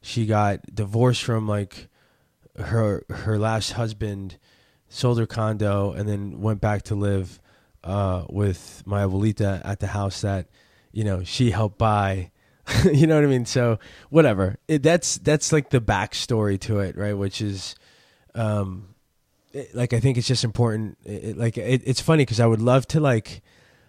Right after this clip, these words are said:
I would love to be in each one of you all's, like, thought process and, like, would like to know where you think I'm going with this based on, like, my pretext, right, or pre-context. Um,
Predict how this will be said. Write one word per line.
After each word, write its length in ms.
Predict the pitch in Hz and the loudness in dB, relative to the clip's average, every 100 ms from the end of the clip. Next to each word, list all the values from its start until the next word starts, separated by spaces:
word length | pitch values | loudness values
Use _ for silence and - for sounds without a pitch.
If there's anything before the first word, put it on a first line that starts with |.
| - | -4
I 80 | 123 | 2
would 80 | |
love 160 | 123 135 | 2 2
to 100 | 131 | 2
be 160 | 131 127 | 4 4
in 160 | 113 - | 0 -8
each 380 | 52 117 110 - | -4 -2 0 0
one 140 | 113 | 2
of 120 | 107 | 2
you 180 | 107 104 | 4 4
all's, 440 | 104 101 98 95 107 | 4 2 0 -2 -2
like, 200 | 95 - | -4 -2
thought 320 | - 104 - | -2 0 -2
process 540 | 117 110 110 123 117 | -2 -2 0 -2 -2
and, 160 | - 107 | -4 -4
like, 300 | 98 98 _ _ - - _ _ _ _ - | -4 -4 _ _ -20 -20 _ _ _ _ -2
would 140 | 120 | 0
like 200 | 113 120 | 0 0
to 80 | 123 | 0
know 200 | 117 117 | 4 4
where 260 | 101 113 110 | 4 4 6
you 180 | 110 | 4
think 240 | 104 104 98 | 0 -4 -4
I'm 140 | 101 | -4
going 260 | 98 101 101 | -2 -2 -2
with 140 | 95 | -2
this 180 | - 95 | -2 -4
based 340 | - 101 98 | -2 -4 -2
on, 140 | 104 98 | -4 -4
like, 280 | 95 95 _ | -6 -8 _
my 200 | 98 104 | -4 -4
pretext, 720 | 95 - 101 - 92 90 - | -2 -2 -2 -2 -6 -6 -8
right, 200 | 90 92 | -6 -4
or 80 | 95 | -6
pre-context. 880 | - 104 - 92 95 85 - - - _ _ - - - - _ - | -4 -4 -4 -8 -8 -12 -14 -20 -20 _ _ -20 -20 -20 -20 _ -4
Um, 520 | 123 110 98 92 | -2 -2 -6 -10